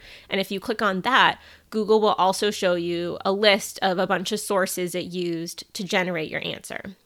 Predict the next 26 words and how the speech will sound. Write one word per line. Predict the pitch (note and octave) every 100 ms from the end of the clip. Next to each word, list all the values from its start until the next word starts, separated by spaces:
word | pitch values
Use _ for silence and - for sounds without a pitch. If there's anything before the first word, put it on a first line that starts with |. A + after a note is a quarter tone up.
| _ _
So | - F#3 F3 E3
that's | F3+ F#3+ F#3+
there | F#3 G3+ F3 E3+
in | F3
case | F#3 G3 F#3+
you | F3+
want | F#3
to | F3+
take | F3 E3+
a | F#3
deeper | C#4 C#4+ G3+
dive | E3+ D#3+ E3+ -
into | F3+ F3
the |
topic | F3 E3 E3 D#3+ -
yourself. | E3+ - E3 - - _ _ - - - - -
So | - A#3+ A3
Google | B3+ D#4 F#4+
specifically | - A#3+ A3+ C#4+ D#4 F#4+ G4+ F4+
said | - - - B3+ - -
that | A3 G#3+ G#3 G3+ - - - -
they | B3
are | C4
trying | C4+ C4 C4
to | B3
highlight | G3 G#3+ G#3 G3